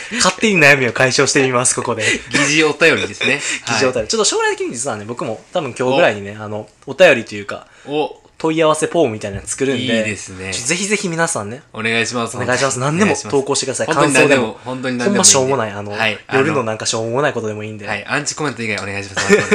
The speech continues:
Speaker 2: <laughs> 大歓迎です。
Speaker 1: <laughs> メンタル弱いんでお願いします。
Speaker 2: よろしくお願いします。で、早速じゃあ今日の、あの、お便りなんですけれども、
Speaker 1: はい、じゃあお願いします。
Speaker 2: あの、二十四歳、社会人二年目の女性からです。
Speaker 1: あらららら。
Speaker 2: 「付き合って誰とも長続きしない。」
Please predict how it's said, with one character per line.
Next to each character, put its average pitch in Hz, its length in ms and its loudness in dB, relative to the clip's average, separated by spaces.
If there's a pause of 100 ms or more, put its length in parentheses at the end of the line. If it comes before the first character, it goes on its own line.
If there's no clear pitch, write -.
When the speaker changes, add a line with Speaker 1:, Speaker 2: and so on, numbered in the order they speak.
(120)
Speaker 2:
<laughs> 160 380 4
大 143 120 6
歓 143 140 6
迎 117 60 2
で 107 200 -6
す。 349 180 2
Speaker 1:
<laughs> - 60 -10
メ 143 120 4
ン - 20 -4
タ 120 80 2
ル 113 80 2
弱 117 160 2
い 104 40 -4
ん - 20 -6
で 101 60 -6
お - 20 -4
願 101 100 -2
い 101 80 -2
し - 60 -2
ま - 80 -4
す。 160 120 -6
Speaker 2:
よ 127 80 -2
ろ 104 60 0
し - 80 -4
く 123 60 -6
お - 20 -6
願 110 120 -8
い 104 40 -12
し 107 60 -10
ま 104 80 -14
す。 - 80 -12
で、 165 240 -6
早 143 160 -6
速 143 180 -2
じ 123 80 -4
ゃ 113 40 -2
あ - 60 -8
今 127 140 -2
日 117 60 -4
の、 104 100 -12 (380)
あ 123 80 -8
の、 117 80 -4
お - 20 -6
便 143 240 4
り 117 80 -4
な 113 100 -8
ん 120 60 -6
で 143 80 2
す - 140 0
け 139 80 -2
れ 123 100 -6
ど 123 120 -8
も、 147 340 0
Speaker 1:
は 113 100 -2
い、 98 160 -6
じ 107 100 -10
ゃ 104 40 -6
あ 101 40 -6
お 101 40 -6
願 101 80 -4
い - 20 -4
し 151 60 0
ま 170 40 0
す。 156 60 2
Speaker 2:
あ 135 80 -2
の、 - 0 -
二 - 0 -
十 - 0 -
四 131 160 2
歳、 101 320 -4
社 131 160 -4
会 143 180 4
人 110 140 -8
二 104 60 -8
年 107 160 -6
目 113 80 -6
の 117 100 -6
女 104 140 -6
性 107 160 -10
か 110 100 -8
ら 104 80 -10
で 98 160 -12
す。 - 140 -8
Speaker 1:
あ 107 60 -16
ら 104 40 -18
ら 98 60 -14
ら 95 60 -14 (100)
ら。 92 60 -18 (140)
Speaker 2:
「付 - 180 -12
き 185 100 -2
合 - 20 0
っ 202 60 -12
て 117 200 -2
誰 120 220 0
と 190 80 -2
も 131 120 0
長 101 200 -6
続 101 180 -8
き - 140 -10
し - 160 -2
な 101 60 -12
い。」 - 60 -20